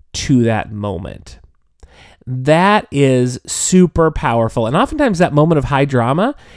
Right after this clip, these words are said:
is exactly the moment that you're capturing your audience,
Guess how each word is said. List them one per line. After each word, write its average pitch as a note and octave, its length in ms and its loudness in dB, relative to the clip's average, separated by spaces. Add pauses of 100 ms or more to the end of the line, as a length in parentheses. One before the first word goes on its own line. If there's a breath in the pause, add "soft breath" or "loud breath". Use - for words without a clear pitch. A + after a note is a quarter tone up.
is D3 160 2
exactly F#3+ 560 0
the E3+ 100 -4
moment D3+ 460 0
that C3 80 -4
you're C#3 160 0
capturing C#3 800 -4
your B2+ 300 2
audience, A#2 800 -6